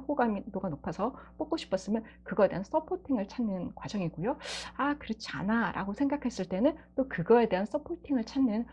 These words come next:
과정이 나머지 시간이라고 보면 됩니다. 물론 첫 번째 호감과 다르게,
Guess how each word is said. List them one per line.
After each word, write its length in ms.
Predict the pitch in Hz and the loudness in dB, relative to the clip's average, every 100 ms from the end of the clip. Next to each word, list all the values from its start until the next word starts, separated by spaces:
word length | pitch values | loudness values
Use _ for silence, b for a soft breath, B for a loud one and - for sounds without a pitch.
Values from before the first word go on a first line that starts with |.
| B | B
과정이 480 | - - 170 190 208 | -12 -6 -4 -2 -2
나머지 560 | 175 147 160 190 262 302 | -2 -4 -2 0 0 0
시간이라고 680 | - - 220 170 147 185 - | -4 -4 -2 0 -2 -6 -8
보면 480 | 165 170 175 175 | -8 -4 -4 -4
됩니다. 340 | - 220 214 - B B B - | -2 -2 -2 -8 B B B -8
물론 440 | 269 277 220 160 b b - | 8 8 8 2 b b -10
첫 160 | - - | -8 0
번째 280 | 370 359 339 | 0 2 -2
호감과 680 | 339 339 302 277 254 247 | 0 2 4 6 6 4
다르게, 600 | 247 160 240 175 208 226 | 2 0 0 4 6 6